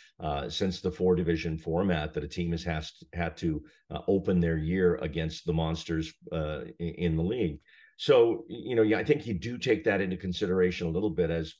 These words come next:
far as how players are doing.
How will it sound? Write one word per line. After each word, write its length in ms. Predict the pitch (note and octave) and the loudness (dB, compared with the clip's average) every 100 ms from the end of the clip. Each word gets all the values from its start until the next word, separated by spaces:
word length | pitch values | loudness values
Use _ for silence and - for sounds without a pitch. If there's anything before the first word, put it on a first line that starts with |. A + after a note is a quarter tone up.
| _ | _
far 240 | F2 E2+ E2 | -4 0 0
as 240 | D#2 - - _ - | -2 -6 -16 _ -4
how 160 | F2+ | -2
players 580 | F2 G2 E2+ E2+ D#2+ - - - | -2 0 2 2 -2 -8 -18 -10
are 120 | D#2 | -6
doing. 460 | D2+ A#2+ G#2+ E2 | 0 2 2 0